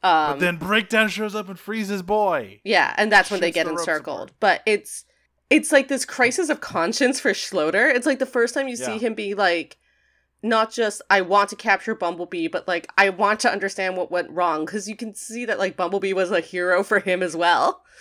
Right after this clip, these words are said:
Speaker 2: Yeah.
Speaker 1: And, like, that he just doesn't understand what happened or what went wrong. So now Sh-,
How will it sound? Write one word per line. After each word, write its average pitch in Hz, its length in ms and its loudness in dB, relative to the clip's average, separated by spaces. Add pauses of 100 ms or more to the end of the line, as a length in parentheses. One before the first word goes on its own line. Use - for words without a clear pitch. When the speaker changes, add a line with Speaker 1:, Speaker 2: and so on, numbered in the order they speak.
(380)
Speaker 2:
Yeah. 123 220 -2
Speaker 1:
And, 196 160 -2
like, 185 200 2
that 185 160 2
he 196 100 -10
just 170 320 0
doesn't 185 280 -6
understand 165 800 -4
what 165 220 0
happened 156 400 -2
or 156 80 -4
what 147 180 -8
went 156 160 -12
wrong. 143 340 -6
So 185 260 0
now 196 240 4
Sh-, - 260 -14